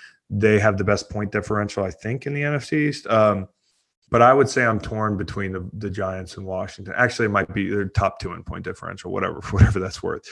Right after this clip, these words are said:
I'm torn between the Giants and Washington for competency. And Washington's last two wins were Cincy, uh, without Burrow and Dallas. So quick thing on the,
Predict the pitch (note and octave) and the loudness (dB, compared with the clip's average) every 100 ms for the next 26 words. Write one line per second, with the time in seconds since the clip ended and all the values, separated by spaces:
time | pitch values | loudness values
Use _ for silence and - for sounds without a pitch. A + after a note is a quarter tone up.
0 | - - - - _ _ _ _ - B2 | -16 -14 -16 -18 _ _ _ _ 4 4
1 | A#2+ C3 A2+ G#2+ - G2+ F#2 F#2+ F#2 F2+ | 6 4 4 2 0 -2 2 2 0 -2
2 | F#2+ F2+ G2 G2+ F#2 G2 F#2+ F#2 - A2+ | 0 0 0 -8 -4 -4 0 -2 -2 -6
3 | - E2 - _ G#2+ G2+ G#2+ A2+ - G2 | -8 -10 -10 _ -4 4 6 6 4 -2
4 | F#2+ F2+ - G2 F2+ F#2 F2+ G2 E2+ F#2 | 0 0 -2 -6 -6 -6 -4 -4 -4 -6
5 | F2+ F#2 _ A2 F#2+ F#2 F#2+ G2 F#2+ F#2+ | -6 -10 _ -6 -2 -2 2 2 4 2
6 | F2+ F#2 G#2+ F#2+ E2+ E2+ F#2 - A2 F2+ | 2 -2 -6 -4 -2 -2 -4 2 2 2
7 | - - - - - - _ _ _ - | -4 -20 -20 -20 -20 -20 _ _ _ 6
8 | G3 F#3+ - D#3 C#3+ C3+ C3 - A#2+ A#2 | 8 8 6 6 6 6 2 2 4 6
9 | A2+ A2+ A2+ A2+ A2+ A2+ A2 G#2 | 6 4 6 4 4 4 4 2